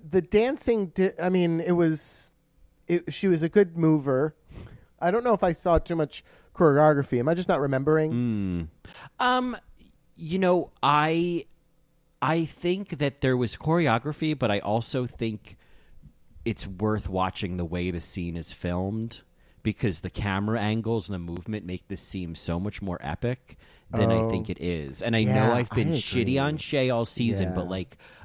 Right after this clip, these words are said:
Speaker 2: I have to call it as I feel it. It, you know, this was,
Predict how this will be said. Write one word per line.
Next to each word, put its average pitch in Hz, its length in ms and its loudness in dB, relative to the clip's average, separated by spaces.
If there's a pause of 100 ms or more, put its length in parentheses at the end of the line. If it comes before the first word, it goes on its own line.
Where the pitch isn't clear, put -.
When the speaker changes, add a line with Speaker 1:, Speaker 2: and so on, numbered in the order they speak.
Speaker 2:
I 101 160 2
have 107 260 0
to 110 80 -4
call 135 440 0
it 147 60 -2
as 135 180 -2
I 123 60 -2
feel 117 400 -4
it. 80 200 -6 (480)
It, - 100 -12 (380)
you 135 140 0
know, 95 240 -2 (180)
this 139 280 0
was, 123 380 0